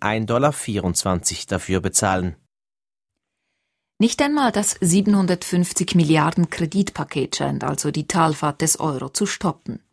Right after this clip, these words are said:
Speaker 2: Schuld an dieser Kernschmelze des Euro trügen Spekulanten, die sich wie Wölfe auf schwache Euro-Staaten stürzen würden. Die Euro-Politiker und Notenbankchefs brauchten zu Wochenbeginn solch markige Worte,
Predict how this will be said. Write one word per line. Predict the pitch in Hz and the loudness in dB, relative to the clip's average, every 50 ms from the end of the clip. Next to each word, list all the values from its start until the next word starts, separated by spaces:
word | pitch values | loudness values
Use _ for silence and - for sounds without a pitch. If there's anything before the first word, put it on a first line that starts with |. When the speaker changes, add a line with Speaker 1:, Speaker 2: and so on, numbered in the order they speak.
| _ _ _ | _ _ _
Speaker 2:
Schuld | - - - - 220 233 233 220 | -12 -6 0 2 2 2 2 2
an | - 151 151 147 | 2 2 2 2
dieser | 151 147 - 143 131 - _ _ _ _ _ - | 2 0 0 0 -2 -4 _ _ _ _ _ -8
Kernschmelze | - - 175 190 208 208 190 165 - - 151 135 120 - - - 139 | 0 2 2 4 6 6 6 6 4 2 0 0 0 0 -2 -2 0
des | 143 147 - - | 2 2 2 4
Euro | 143 156 160 165 180 196 190 - - - - - _ | 4 4 4 6 4 4 2 0 -10 -20 -20 -16 _
trügen | - 190 220 220 202 220 220 | 2 6 6 8 8 8 6
Spekulanten, | - - - 208 202 - 226 208 190 175 196 214 214 _ - 170 156 147 | 6 4 0 -2 2 4 6 6 6 6 6 4 2 _ 2 2 2 2
die | 143 147 | 2 0
sich | 139 139 147 135 - - | 0 0 -2 -4 -4 -2
wie | 147 139 139 135 127 127 | -2 -2 -2 -2 -2 2
Wölfe | 156 156 180 214 196 - - - - - | 4 6 6 6 4 2 -2 -4 -2 -2
auf | - - - - | -4 -4 -4 -6
schwache | - - 151 139 139 - - 185 - | -6 -2 -2 -2 -2 -2 -2 -2 0
Euro-Staaten | 151 165 165 151 151 - - - 143 143 - - 170 | 2 2 2 2 0 -4 -4 -4 -4 -4 -2 -2 -4
stürzen | - - - - - 160 160 - - - 165 151 139 | -2 -4 -4 -2 -2 -2 0 0 0 2 2 2 2
würden. | 135 127 117 120 110 - - _ _ _ _ - - - - - - - _ - | 0 0 -2 -4 -6 -8 -10 _ _ _ _ -20 -20 -20 -20 -20 -20 -20 _ -8
Die | - - | 0 2
Euro-Politiker | 143 165 202 226 233 - - 220 202 185 180 170 - 180 170 - 175 156 | 4 4 4 4 2 0 2 4 4 4 4 4 2 2 2 2 2 2
und | 156 - - | 2 2 2
Notenbankchefs | 190 220 208 - 180 196 156 151 147 - - - 143 - - - - | 0 0 0 0 0 0 2 0 0 -2 -2 -2 -2 0 -2 -2 -2
brauchten | - 156 147 151 170 175 - - - 160 | 0 0 2 2 2 0 -2 -4 -4 -2
zu | - - 170 151 | -2 0 0 0
Wochenbeginn | 160 160 156 - - 160 151 160 151 - 156 156 151 | 0 0 0 0 -2 0 0 0 0 2 2 2 2
solch | 143 - 147 143 135 - - | 2 2 0 0 -2 -2 0
markige | - 156 143 139 139 - - - - 165 160 | 2 2 4 2 0 -4 -6 -4 0 2 4
Worte, | 160 165 165 - - - 165 | 4 4 2 2 0 -2 -2